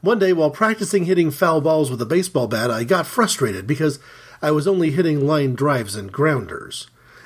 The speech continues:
In anger, I swung the bat at the tree in my front yard and wounded it. I cried for hours, afraid it would die. To this day, whenever I call home, I ask how the tree is doing.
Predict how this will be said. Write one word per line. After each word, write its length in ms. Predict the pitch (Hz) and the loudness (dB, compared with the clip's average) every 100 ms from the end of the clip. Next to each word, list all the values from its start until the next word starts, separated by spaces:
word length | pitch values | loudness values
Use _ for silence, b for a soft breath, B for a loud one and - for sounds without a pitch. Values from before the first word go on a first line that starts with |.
| - | -2
In 120 | 139 | 4
anger, 360 | 175 156 101 87 | 4 4 0 -4
I 80 | |
swung 380 | 90 - 208 196 | -4 -2 2 4
the 100 | 151 | 4
bat 200 | 131 147 | 4 4
at 120 | 131 | 4
the 80 | 113 | -2
tree 320 | - - 170 | -8 0 4
in 80 | 147 | 4
my 160 | 117 104 | 2 -4
front 300 | - 143 117 | -2 -2 0
yard 220 | 120 117 | -2 -2
and 160 | 101 92 | -4 -2
wounded 360 | 120 120 95 | 0 0 -2
it. 240 | 82 - - b b b b b - | -8 -12 -20 b b b b b -6
I 60 | |
cried 320 | 135 - 156 | -2 4 4
for 160 | - 104 | 2 -4
hours, 560 | 95 85 76 - - - B B - | -4 -6 -8 -14 -18 -20 B B -4
afraid 240 | 185 175 | 2 2
it 80 | 139 | 4
would 120 | 127 | 4
die. 320 | 123 113 76 - B B - | 4 2 -2 -8 B B 0
To 80 | 160 | 2
this 160 | 170 | 2
day, 200 | 139 208 | 2 0
whenever 380 | 156 151 160 151 | 2 0 0 2
I 100 | 147 | 0
call 280 | 143 156 147 | -2 -2 0
home, 260 | 196 190 | 0 0
I 240 | 135 117 120 - | -2 -4 -8 -4
ask 320 | 151 147 - | -4 -4 -6
how 200 | 170 156 | -2 -2
the 100 | 123 | -2
tree 400 | - - 226 123 | -6 -2 0 0
is 160 | 87 | -4
doing. 420 | - 98 - - | -10 -12 -12 -18